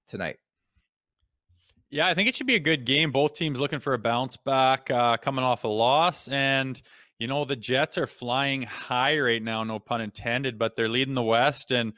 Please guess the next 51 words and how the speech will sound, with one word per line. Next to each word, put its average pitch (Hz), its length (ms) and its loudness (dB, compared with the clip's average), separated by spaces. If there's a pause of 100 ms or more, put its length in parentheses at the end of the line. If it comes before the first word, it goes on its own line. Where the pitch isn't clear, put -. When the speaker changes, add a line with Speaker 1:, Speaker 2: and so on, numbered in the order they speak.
(120)
Speaker 2:
been 113 120 -8
playing 175 200 0
some 147 140 -4
really 139 180 0
good 135 120 2
hockey 127 340 4
right 131 160 4
now. 127 220 2
I 131 40 2
think 123 180 -4
their 113 120 0
record 117 360 0
shows 131 380 0
that, 110 320 2
and 107 180 -2 (280)
it'll 127 140 0
be 151 100 2
a 147 60 2
tough 147 260 0
test 143 260 2
for 135 80 -8
the 117 120 -2
Leafs. 127 360 -2
And, 113 220 0 (300)
you 113 80 -6
know, 117 80 -2
you're 123 160 -2
going 127 180 -4
back 127 240 2
to 127 80 -6
Samsonov 131 720 -2
in 131 120 -4
net 131 200 0
right 135 180 0
now. 127 240 2
Hopefully 127 320 -2
he 123 140 -2
can 123 160 -4
have 117 320 0
a, 117 220 4
uh, 113 220 4 (360)
a 113 60 0
big 135 280 2
outing 135 320 2
right 135 160 0
now 131 180 -2
and 120 100 -4
shut - 260 -2
the 127 80 -6
door. 123 400 4
And, 120 180 0